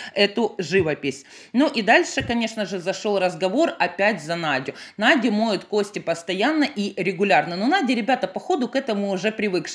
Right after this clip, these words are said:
Вот представьте, да, из ролика в ролик тебя засирают, тебя унижают, тебя оскорбляют. Ты это спокойно хаваешь и продолжаешь звонить. Это тот случай, ребята, когда, да, вот такая дружба, вот такие отношения не стоят ни шиша. То есть, простите, но когда на тебя,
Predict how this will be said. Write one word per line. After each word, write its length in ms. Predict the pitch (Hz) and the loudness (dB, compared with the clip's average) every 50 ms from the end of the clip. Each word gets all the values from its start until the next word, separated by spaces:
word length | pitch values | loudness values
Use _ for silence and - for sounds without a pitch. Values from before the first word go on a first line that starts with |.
| 147 143 | 0 0
Вот 180 | 170 220 220 - | 0 0 -2 -2
представьте, 580 | - 285 294 - - - 269 233 - - 175 | -4 -4 -4 -4 0 0 0 0 0 -2 -4
да, 140 | 175 226 254 | 0 2 2
из 220 | 254 - 214 170 208 | 2 0 -2 -2 0
ролика 360 | 247 302 294 247 - - 202 | 2 2 2 2 2 0 -2
в 40 | 208 | 0
ролик 320 | 254 277 254 196 - - | 2 2 0 0 -2 -4
тебя 260 | - 170 202 233 240 | -8 -4 -2 -2 -2
засирают, 600 | 190 175 175 - - 196 208 254 269 220 180 - | -2 -4 -6 -4 -2 2 4 4 4 2 0 -4
тебя 220 | - 170 208 302 277 | -4 -2 0 0 0
унижают, 580 | 220 190 185 180 170 175 240 262 214 180 - | 0 -2 -4 -4 -2 0 2 2 2 0 -4
тебя 220 | - 180 214 269 247 | -6 -4 -2 -2 -2
оскорбляют. 560 | - - - 185 185 185 233 277 254 185 - - - - - - _ | -2 -4 -6 -6 -2 0 2 2 2 0 -2 -8 -16 -18 -18 -8 _
Ты 140 | - 320 320 | 0 0 2
это 240 | - - 220 214 208 | 2 2 0 0 0
спокойно 580 | - - - 220 - 269 247 220 208 202 196 - | -2 -2 -8 -6 -2 0 0 2 2 0 -2 -2
хаваешь 500 | - - 277 339 330 247 190 190 - - - | 0 2 4 4 4 4 0 -2 -4 -6 -12
и 60 | - | -10
продолжаешь 640 | 151 - 190 190 196 202 202 - 254 254 269 240 175 | -6 -4 -2 0 0 0 0 0 0 0 0 0 -2
звонить. 460 | 170 185 185 214 220 190 143 - - - - - - - - | -6 -4 -2 0 0 0 -2 -4 -10 -20 -20 -20 -20 -12 -2
Это 240 | - 208 240 311 302 | 2 2 2 2 2
тот 240 | - - 262 269 - | -2 -2 -2 -2 -2
случай, 400 | - 269 311 381 381 - - 233 | -2 0 0 0 0 0 -2 -2
ребята, 360 | 294 - 190 233 220 - 220 | 0 0 0 0 0 0 -2
когда, 360 | 226 - 190 196 190 220 233 | -4 -4 -6 -2 0 0 2
да, 280 | 220 240 302 339 - - | 4 4 4 4 4 2
вот 200 | - 185 220 220 | 0 -2 -2 -2
такая 280 | 226 214 - 262 254 233 208 | -2 0 2 2 2 2 2
дружба, 560 | 233 269 359 415 392 359 208 170 160 - - - - - - | 2 4 4 4 4 2 0 -2 -2 -2 -2 -8 -20 -14 -4
вот 200 | 175 196 214 214 | -2 -2 0 0
такие 280 | - 214 - 254 277 254 | -2 -6 -2 0 -2 -2
отношения 640 | 262 - 240 247 247 - - 349 370 359 277 196 190 | -2 -2 -4 -4 -2 0 0 0 2 2 2 2 0
не 140 | 196 196 | 0 -4
стоят 420 | - - - - 262 285 294 294 294 | -6 -6 -4 -2 0 0 0 0 0
ни 140 | 226 220 214 | -2 -2 -2
шиша. 420 | 220 - 254 247 - - 208 175 | -2 -4 -6 -4 -2 -2 -2 0
То 100 | - 147 | 0 -2
есть, 120 | 156 - | -4 -4
простите, 420 | - 190 208 202 - 269 254 - 202 | -4 -6 -6 -4 -2 -2 -2 -2 -2
но 100 | 196 196 | -4 -4
когда 300 | 202 208 208 208 254 269 | -4 -2 0 2 2 2
на 140 | 247 196 185 | 2 2 0
тебя, 400 | - 220 185 226 226 - 190 | -2 0 2 4 4 4 2